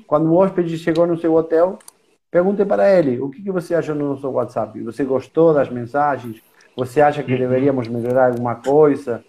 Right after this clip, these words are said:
Speaker 1: Dá uma olhadinha aí no teu telefone para ver se, se você consegue ver se você realmente conseguiu acertar na, assertivar as mensagens. Sempre eu vou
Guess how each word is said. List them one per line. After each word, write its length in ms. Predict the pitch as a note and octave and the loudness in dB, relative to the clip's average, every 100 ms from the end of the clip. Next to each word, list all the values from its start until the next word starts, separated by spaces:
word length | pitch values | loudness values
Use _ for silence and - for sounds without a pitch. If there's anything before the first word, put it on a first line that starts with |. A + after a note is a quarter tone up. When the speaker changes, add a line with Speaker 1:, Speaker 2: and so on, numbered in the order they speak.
| _ _ _ | _ _ _
Speaker 1:
Dá 140 | B2+ G#3 | 2 4
uma 100 | G#3+ | 6
olhadinha 440 | G3 F3 E3 E3+ | 4 4 0 0
aí 180 | D#3+ D#3+ | 2 2
no 100 | D#3 | 2
teu 160 | D#3 D3 | 0 0
telefone 560 | D3 C#3+ C#3 D3 C#3+ | 2 0 0 0 0
para 220 | C3 C3+ C3 | 0 0 0
ver 160 | C3+ | -2
se, 360 | C3+ C3 B2 A2 - _ _ | -4 -4 -4 -6 -14 _ _
se 200 | - C3 | -6 -4
você 720 | A#2+ B2+ B2 - C3+ C3 B2+ A2 | 0 0 -2 0 2 2 2 0
consegue 800 | B2+ A#2 - C3 A#2+ B2 A2 - _ _ | -4 -2 0 0 0 -4 -6 -12 _ _
ver 260 | G#2+ C3+ C3+ | 0 2 2
se 140 | C3+ | 0
você 480 | B2 A#2+ C3+ C3+ B2+ | -6 -4 0 2 2
realmente 760 | A#2 B2+ C3 B2+ - B2 A2+ - _ - | 2 0 -2 -4 -4 -4 -4 -8 _ -6
conseguiu 440 | B2+ A#2+ B2+ C#3+ | -6 -6 0 2
acertar 500 | C3+ C#3 B2 - C3+ | 4 2 0 2 2
na, 100 | C3 A#2+ | 2 -4
assertivar 640 | B2 - B2+ - C3 C3+ | -6 -4 -4 -2 -2 0
as 120 | B2 | -2
mensagens. 500 | B2 A#2 A#2 G#2 - _ _ _ _ _ _ | -4 -8 -6 -8 -10 _ _ _ _ _ _
Sempre 800 | - - G#3+ A#3 G3 E3 C3 - - _ _ _ _ _ | -20 0 2 4 4 4 2 -4 -18 _ _ _ _ _
eu 160 | D3 D#3 | 2 2
vou 840 | D3 F#3 F#3+ F#3 F3+ E3 D3 - | 4 6 6 6 8 6 4 -2